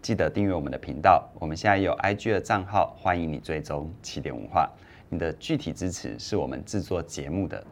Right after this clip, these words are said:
最大动力。现在生活的资讯非常的多，步调很快，很多人都过得很有压力，甚至于会造成过度紧张、焦虑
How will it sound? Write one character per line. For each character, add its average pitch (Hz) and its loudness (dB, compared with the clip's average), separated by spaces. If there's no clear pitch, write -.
最 82 0
大 71 -2
动 71 -6
力。 65 -8
现 180 8
在 165 8
生 139 4
活 107 4
的 87 6
资 104 0
讯 107 2
非 98 6
常 87 4
的 78 -2
多， 82 2
步 101 -2
调 82 4
很 - -8
快， - 0
很 87 2
多 104 6
人 101 6
都 92 2
过 92 0
得 - -2
很 78 -4
有 78 -2
压 73 -4
力， 73 -4
甚 175 0
至 156 0
于 147 4
会 139 2
造 139 4
成 82 -4
过 117 -2
度 110 0
紧 78 -6
张、 90 0
焦 117 4
虑 127 2